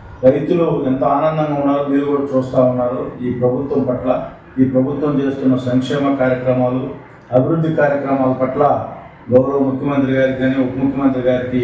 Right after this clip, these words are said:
ఏ గ్రామానికి పోయినా జనాలు బ్రహ్మరథం పడతా ఉన్నారంటే ఈ ప్రభుత్వం మీద ఆ రోజు ఎలక్షన్లో ఏవైతే సూపర్ సిక్స్ చెప్పారో ఆ సూపర్ సిక్స్తో పాటు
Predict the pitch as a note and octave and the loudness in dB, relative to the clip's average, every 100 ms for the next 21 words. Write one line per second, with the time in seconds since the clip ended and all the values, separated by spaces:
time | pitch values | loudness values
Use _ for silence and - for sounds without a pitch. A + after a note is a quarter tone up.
0 | B2 A2+ B2+ C#3+ D3+ C#3 C3 C3+ C3+ - | 0 -2 0 2 2 0 0 0 0 -2
1 | - - - - - C3 C#3+ D3 C#3 C3 | -4 -14 -18 -20 -8 0 2 4 2 0
2 | C#3 D#3 D3 D3 C3+ - C3 C3 B2+ B2+ | 4 2 2 -2 -2 0 2 2 2 0
3 | B2 D3 C#3+ C3+ - B2+ C#3+ C#3+ D#3 C#3+ | -2 -4 0 0 0 -2 -2 -2 -2 0
4 | C#3 B2 - - - - - - B2 C3+ | 0 0 -2 -10 -14 -18 -14 2 2 4
5 | D3+ D3 C#3 D3 F3 D#3 D3+ C#3+ C#3+ D3 | 0 0 0 0 0 2 2 0 0 0
6 | D#3 C3+ C#3 C#3 C#3 - - C3 C3+ - | 0 -2 0 -2 -2 -6 -4 -2 -2 0
7 | - A#2 - - - - B2 - D#3 E3+ | 0 0 -4 -8 -14 -4 -2 0 0 0
8 | D#3 - - E3 D#3+ D3+ F3 | -4 -6 0 2 4 2 0